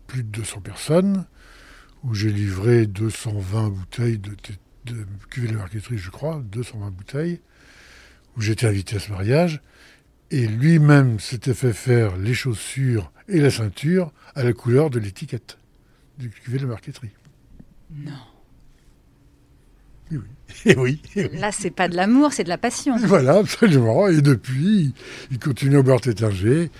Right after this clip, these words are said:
Speaker 1: Et ils ont déjà leur bouteille de Comte de Champagne pour la fin de l'année. Tout est prêt, il n'y a pas de problème, c'est prêt, c'est fait.
Speaker 2: Vous avez une petite, euh, affiche
Speaker 1: Oui.
Speaker 2: dans cette cave,
Speaker 1: Oui.
Speaker 2: euh, qui résume un peu, euh, tout ce que vous avez l'air d'être et tout ce que vous,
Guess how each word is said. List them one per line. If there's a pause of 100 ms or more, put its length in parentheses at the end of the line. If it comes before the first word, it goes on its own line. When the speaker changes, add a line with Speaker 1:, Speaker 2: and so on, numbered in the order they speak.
(200)
Speaker 1:
Et
ils
ont
déjà (320)
leur
bouteille
de
Comte
de
Champagne
pour
la
fin
de
l'année.
Tout
est
prêt,
il
n'y
a
pas
de
problème,
c'est
prêt, (120)
c'est
fait. (420)
Speaker 2:
Vous
avez
une
petite,
euh, (140)
affiche (200)
Speaker 1:
Oui.
Speaker 2:
dans
cette
cave,
Speaker 1:
Oui.
Speaker 2:
euh, (120)
qui
résume
un
peu,
euh, (280)
tout
ce
que (480)
vous
avez
l'air
d'être
et
tout
ce
que
vous,